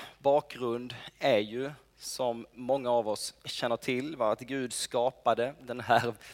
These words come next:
världen, Gud skapade människan, Gud skapade oss till sin avbild. Han gav oss f-, förmåga att tänka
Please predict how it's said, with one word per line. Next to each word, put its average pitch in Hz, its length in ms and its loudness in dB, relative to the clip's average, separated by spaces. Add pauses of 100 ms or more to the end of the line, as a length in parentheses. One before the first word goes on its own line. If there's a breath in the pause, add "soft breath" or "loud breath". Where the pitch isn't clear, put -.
världen, 123 480 6
Gud 123 160 -10
skapade 127 460 0
människan, 123 600 0
Gud 131 160 -14
skapade 131 480 -2
oss 117 200 -6
till 123 360 -6 (180 loud breath)
sin 113 520 -4
avbild. 110 800 -6 (680 loud breath)
Han 123 180 -6
gav 143 400 4
oss 135 280 0
f-, - 300 -14 (260)
förmåga 139 680 2
att 117 340 0 (260)
tänka 143 640 2